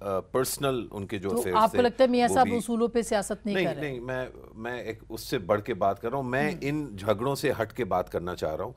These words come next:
Speaker 2: ठीक।
Speaker 1: मेरे लिए देखें जितने भी लीडर हैं, क्योंकि उन, वो चाहने,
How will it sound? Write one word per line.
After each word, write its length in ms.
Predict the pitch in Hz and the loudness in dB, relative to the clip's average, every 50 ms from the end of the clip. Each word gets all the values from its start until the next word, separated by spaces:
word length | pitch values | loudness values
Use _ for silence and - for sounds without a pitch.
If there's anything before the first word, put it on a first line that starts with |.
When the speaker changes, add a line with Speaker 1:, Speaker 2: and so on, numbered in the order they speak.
| - | -6
Speaker 2:
ठीक। 160 | - 233 226 - - | -6 -6 -6 -4 0
Speaker 1:
मेरे 220 | 95 107 120 139 | 0 2 2 2
लिए 400 | 135 131 135 139 139 139 139 135 - - - 90 | 2 2 4 4 6 6 4 2 0 -4 -12 -16
देखें 440 | 95 87 110 113 110 147 135 120 107 | -4 -2 -2 0 0 -2 -4 -4 -6
जितने 340 | 101 104 107 110 120 147 143 | -6 -8 -8 -4 -4 -2 -2
भी 120 | 131 135 | -2 -2
लीडर 320 | 120 117 120 110 127 120 135 | -2 -2 0 0 0 0 0
हैं, 100 | 127 117 | -4 -4
क्योंकि 360 | - 123 120 110 - 139 131 | -6 -8 -8 -6 -4 -2 -2
उन, 240 | 80 113 113 117 113 110 | -2 -2 -6 -8 -8 -6
वो 140 | 98 120 123 | -6 -6 -6
चाहने, 360 | - - 117 104 110 120 | 0 2 4 4 4 2